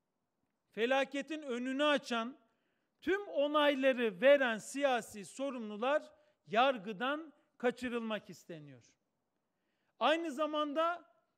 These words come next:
ifade tutanaklarına göre çatlaklar olay günü sabah tespit edildi. Buna rağmen on iki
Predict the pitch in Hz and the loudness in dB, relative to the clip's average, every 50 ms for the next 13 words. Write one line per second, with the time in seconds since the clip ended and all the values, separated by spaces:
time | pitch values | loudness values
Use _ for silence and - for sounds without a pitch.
0 | _ _ - 220 208 - - 247 262 262 262 226 339 339 339 - 269 214 - 269 | _ _ -10 -10 -10 -4 -2 0 0 0 0 0 -4 -6 -6 -10 -12 -2 0 0
1 | 262 254 262 247 190 214 254 247 247 254 285 294 220 220 214 196 180 185 208 - | 0 0 -2 -4 -2 -4 -4 -4 -2 -2 -4 -4 -2 -2 -4 -4 -4 -6 -10 -12
2 | _ _ _ _ _ _ _ _ _ _ _ _ _ _ _ - 226 247 247 247 | _ _ _ _ _ _ _ _ _ _ _ _ _ _ _ -2 -2 -2 -2 0
3 | - 294 294 233 240 294 320 330 - - - _ _ _ _ _ _ _ _ 226 | 0 0 0 0 0 2 2 2 2 0 -10 _ _ _ _ _ _ _ _ -2
4 | 226 247 285 311 320 320 247 226 262 247 247 226 - - 240 233 196 254 277 285 | 2 4 6 6 6 4 2 -4 -6 -6 -8 -10 -8 -6 -6 -4 -2 -2 -2 -2
5 | 285 - - 226 226 - - 226 262 - 247 240 226 180 233 226 208 185 226 240 | -4 -8 -8 -8 -8 -8 -8 -12 -12 -6 -6 -6 -6 -6 -8 -10 -10 -10 -10 -10
6 | 262 277 - _ _ _ _ _ _ _ _ _ _ _ - 196 226 285 330 339 | -10 -12 -16 _ _ _ _ _ _ _ _ _ _ _ -8 -4 0 2 2 2
7 | 320 294 269 240 208 190 185 190 220 262 _ _ _ _ _ _ _ _ _ _ | 2 2 2 0 -2 -4 -8 -10 -12 -16 _ _ _ _ _ _ _ _ _ _
8 | _ _ 247 247 330 359 349 339 277 - - - 311 320 349 359 - - | _ _ -2 -2 0 0 0 -2 -4 -4 -6 -6 -4 -4 -4 -8 -12 -18